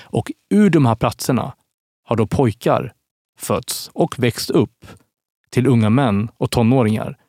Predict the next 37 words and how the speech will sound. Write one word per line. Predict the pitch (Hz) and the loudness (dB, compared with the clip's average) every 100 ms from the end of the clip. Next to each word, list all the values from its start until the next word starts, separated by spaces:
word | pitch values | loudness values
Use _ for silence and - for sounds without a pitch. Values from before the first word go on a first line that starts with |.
| _ _ _ _ _ _ _ _ | _ _ _ _ _ _ _ _
Vi | 104 196 214 | 0 4 4
lär | 175 156 104 | 4 4 2
oss, | 117 - | -2 -2
vi | 123 127 | 0 2
som | 135 | 2
är | 117 | 0
på, | - 113 117 - 113 - | 2 0 0 -4 -8 -4
jag, | - 127 107 | -4 -2 -4
citationstecken, | 123 117 113 98 110 110 | -4 -2 0 0 0 0
rätt | 127 139 - | 0 -2 -2
sida | - 107 101 104 113 _ _ | 0 0 2 0 -2 _ _
samhället, | - 120 107 117 104 | -2 2 2 2 0
så | - | 0
vi | 120 | 0
som | 131 | 2
inte | 131 117 - | 2 2 2
begår | 135 110 101 | 2 4 2
brott, | 101 110 - - - - _ _ 120 | 2 -2 -4 -12 -14 -20 _ _ 0
vi | 131 | 4
lär | 135 156 156 | 6 6 4
oss | 139 - | 4 2
att | 110 | 0
begå | 113 110 151 165 | 0 2 4 4
brott | 120 147 156 - | 4 2 2 0
är | 110 | -2
fel, | 98 - - 135 165 190 202 220 | -2 -6 -2 2 4 2 0 -2
det | 110 | -4
är | |
socialt | - - 131 139 - | -2 0 2 2 0
klandervärt | 143 123 117 113 151 175 - - | 0 2 2 2 2 0 -4 -16
och | - - 127 | -12 -6 -2
du | - | 0
kommer | 123 131 | 2 2
inte | 120 113 | 2 0
tjäna | 120 107 104 | 0 2 0
på | - 95 | 0 0
det. | 101 104 | 0 -2